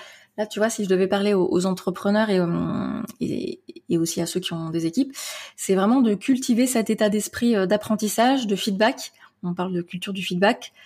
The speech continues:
Euh, donc, c'est un peu, euh, se focaliser sur l'amélioration continue, on va le dire comme ça. Et d'encourager non pas nécessairement le résultat, euh, de pas toujours féliciter son équipe ou se féliciter parce qu'on a atteint tel résultat, mais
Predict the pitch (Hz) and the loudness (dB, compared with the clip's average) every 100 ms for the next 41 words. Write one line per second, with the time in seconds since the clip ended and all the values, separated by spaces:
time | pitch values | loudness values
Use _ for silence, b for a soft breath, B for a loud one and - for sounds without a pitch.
0 | B B - 180 175 175 170 - 175 175 | B B -8 -2 0 0 -2 -2 -4 -4
1 | 196 202 175 175 170 170 - - - - | -2 0 0 0 -2 -4 -6 -8 -8 -10
2 | - - 175 180 - 196 214 202 208 202 | -10 -10 -12 -6 -4 -2 0 0 2 4
3 | 208 202 202 202 208 196 185 196 240 339 | 4 4 4 2 0 -2 -2 0 -2 -2
4 | - 185 190 190 - 180 240 294 _ _ | -8 -10 -10 -10 -8 -6 -6 -8 _ _
5 | _ _ _ _ - B B B - 202 | _ _ _ _ -12 B B B 0 2
6 | 226 262 262 254 233 247 247 247 254 240 | 4 2 2 2 4 4 4 4 4 2
7 | 226 214 226 233 202 180 190 220 220 214 | 0 -2 0 2 2 2 2 2 0 0
8 | 277 370 B B - - 185 180 185 254 | -2 -4 B B -18 -8 -4 -4 -2 -2
9 | 254 220 254 214 175 233 220 226 233 233 | -2 0 2 2 2 2 2 2 0 0
10 | - 220 202 233 - 175 - 220 220 196 | 0 0 0 -2 -2 -4 -2 -2 0 0
11 | 196 185 214 208 170 - 185 175 156 - | -2 -2 0 0 -2 -2 -2 -2 -4 -6
12 | 196 196 196 180 180 180 - 247 330 B | -8 -4 -2 -2 -2 -4 -2 -4 -4 B
13 | B B B _ 185 208 247 | B B B _ -2 2 2